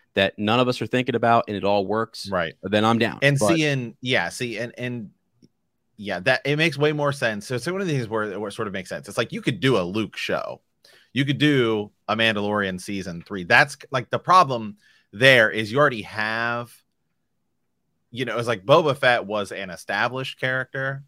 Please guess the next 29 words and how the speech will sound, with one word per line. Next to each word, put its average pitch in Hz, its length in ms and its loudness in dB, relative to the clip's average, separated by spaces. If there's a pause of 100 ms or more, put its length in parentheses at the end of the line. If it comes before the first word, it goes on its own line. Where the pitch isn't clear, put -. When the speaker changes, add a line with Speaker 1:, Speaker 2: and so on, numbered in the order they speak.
Speaker 2:
in 127 140 -10
Star 135 320 -2
Wars. 135 480 -6 (260)
Speaker 1:
Right. 95 240 -2 (460)
Speaker 2:
And 123 160 -2
then, 120 720 -2 (280)
so, 127 120 -6
like, 120 160 0
that 131 240 4
was 104 180 -14
kind 120 200 -2
of 104 80 -8
some 113 140 -6
of 98 60 -10
the 98 140 -4
issues 101 300 -4
with 90 120 -10
that. 104 440 -2
And 113 120 0
then, 117 120 -4
like, - 180 -12 (320)
they 127 100 2
didn't 131 360 -2
tell 120 240 0
the 95 80 -12
story 113 420 -4
well 120 220 -4
enough. 120 240 -4
Here, 127 600 0